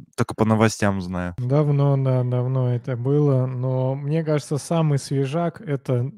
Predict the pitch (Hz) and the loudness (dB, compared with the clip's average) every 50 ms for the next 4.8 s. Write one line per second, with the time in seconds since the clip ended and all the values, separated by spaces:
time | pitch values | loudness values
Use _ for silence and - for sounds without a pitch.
0 | 180 - 139 127 - - - 131 123 131 143 143 135 127 127 123 131 143 143 139 | -8 -6 -6 -6 -4 -4 -2 -2 0 2 2 2 2 2 2 2 2 2 2 2
1 | 131 123 120 113 - - 117 - - 120 117 - - 110 - - - 117 113 123 | 0 0 -2 -4 -4 -8 -12 -8 -8 -8 -8 -8 -12 -14 -14 -10 -10 -10 -8 -8
2 | 131 120 117 120 117 117 117 113 - - 127 123 123 131 - - 143 165 170 165 | -8 -6 -4 -4 -4 -4 -6 -8 -6 -6 -4 -4 -4 -4 -4 -2 -2 -2 -2 -4
3 | - - - 131 - - - _ _ _ 135 120 117 113 117 113 - 135 110 - | -8 -12 -12 -12 -12 -16 -20 _ _ _ -4 -4 -2 -2 -4 -4 -4 -6 -10 -8
4 | - 131 113 117 113 110 - - - 131 123 113 113 110 110 110 | -4 -2 -2 -2 -2 -4 -4 0 2 2 2 2 0 -2 -2 -2